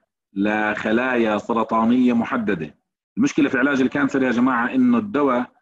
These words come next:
بيأثر على السرطان وبيأثر على المش سرطان، فبيخرب. هون المشكلة في علاج الكانسر، هون المشكلة الأساسية في علاج الكانسر، إنه الدواء قاعد بركض مشان يع-، يخ-، يعالج خلايا سرطانية، لكنه للأسف قاعد بضر في خلايا سليمة،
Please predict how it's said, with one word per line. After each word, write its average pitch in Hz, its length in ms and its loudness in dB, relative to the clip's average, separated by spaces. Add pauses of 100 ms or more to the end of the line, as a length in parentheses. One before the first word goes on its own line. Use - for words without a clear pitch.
(260)
بيأثر 127 400 -2
على 120 60 0
السرطان 143 600 0
وبيأثر 135 420 0
على 123 160 2
المش 147 140 2
سرطان، 120 580 -2 (420)
فبيخرب. 202 500 -2 (560)
هون 143 120 2
المشكلة 131 360 2
في 107 100 -2
علاج 107 240 0
الكانسر، 90 440 -6 (100)
هون 147 120 2
المشكلة 120 380 0
الأساسية 131 760 2 (320)
في 110 80 -2
علاج 131 260 0
الكانسر، 143 500 -2 (480)
إنه 120 100 2
الدواء 139 260 0
قاعد 123 300 0
بركض 160 520 -2 (440)
مشان 139 320 0
يع-، 117 240 0
يخ-، 107 260 -2
يعالج 113 560 0
خلايا 131 380 0
سرطانية، 95 800 -2 (500)
لكنه 165 300 2
للأسف 175 440 0
قاعد 147 320 -2
بضر 156 280 0
في 143 140 -2
خلايا 147 320 0
سليمة، 139 480 2